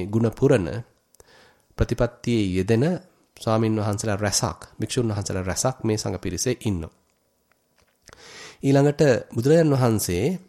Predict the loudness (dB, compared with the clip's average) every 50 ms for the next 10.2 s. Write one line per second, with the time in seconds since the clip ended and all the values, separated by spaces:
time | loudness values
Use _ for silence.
0 | _ _ _ _ _ _ _ _ _ _ _ _ _ _ _ _ _ _ _ _
1 | _ _ _ -4 0 2 2 4 4 4 4 4 4 2 2 0 -4 -4 -4 -4
2 | -2 0 0 0 2 2 4 4 4 4 2 2 0 -2 -2 -2 -4 -6 -4 -2
3 | 0 2 2 2 2 2 0 0 0 0 0 -2 -2 0 0 0 2 2 2 2
4 | 2 2 0 -2 -4 -12 _ _ -8 -4 -4 -2 0 0 -2 -2 -4 -4 -4 -4
5 | -4 -4 -4 -4 -4 -4 -4 -4 -6 -8 -8 -4 0 2 2 2 2 0 -4 -6
6 | -6 -8 -12 _ -20 _ _ _ _ _ _ 0 2 4 4 4 4 2 2 4
7 | 4 4 4 2 0 -2 -4 -6 -4 -6 -6 -6 -4 -4 -2 -2 -2 -2 0 0
8 | 2 2 0 2 2 2 2 0 0 -2 -4 -2 -4 -4 -4 -4 -2 -2 -2 -2
9 | -4 -4 -6 -6 -8 -6 -6 -6 -6 -4 -6 -6 -6 -4 -4 -4 -4 -6 -6 -4
10 | -2 -4 -4